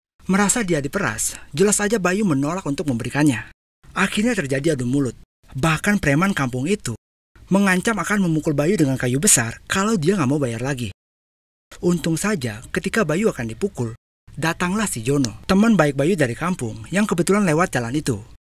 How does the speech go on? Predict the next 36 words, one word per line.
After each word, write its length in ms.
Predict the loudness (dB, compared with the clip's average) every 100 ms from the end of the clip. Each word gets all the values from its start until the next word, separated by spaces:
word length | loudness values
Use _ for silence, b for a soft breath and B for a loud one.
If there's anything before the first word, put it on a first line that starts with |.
| _ _ _ -16 -2
Dia 240 | 4 6
membantu 360 | 6 4 2 2
Bayu 280 | 2 0
untuk 240 | -2 -2 0
melawan 280 | 0 0 -2
preman 280 | -4 -4 -4
itu. 200 | -4 -8 -14 _ _ _ _ _ -4
Awalnya 400 | 2 4 4 2
si 80 | -2
preman 320 | 0 0 0
kampung 320 | 0 0 0 4
ini 400 | 4 4 0 -6
tetap 280 | -6 -2 2
nggak 200 | 4 4
mau 120 | 4
ngalah 480 | 2 2 0 -4 -4
sebelum 400 | -2 2 2 2
dia 80 | 0
dibayar. 400 | -4 -4 -4 -8 -16 -20 _ _ -6
Tapi 280 | -2 2 4
Jono 240 | 6 6 6
mengancam 640 | 4 2 2 0 -4 -10 -20 _ _
akan 280 | -6 0 2 4
memanggil 320 | 4 2 2
teman-temannya 600 | 0 0 -2 0 0 -2
yang 60 |
ada 220 | -4 -4 -4
di 80 |
dekat 240 | -4 -6 -6
situ 400 | -6 -6 -8 -10 b b
jika 320 | -8 -4 -4
dia 160 | 0 0
nggak 160 | 2 0
mau 120 | 0
mengalah. 440 | 0 0 0 -2 -8 B B -4
Akhirnya, 800 | -4 -2 0 0 0 0 -2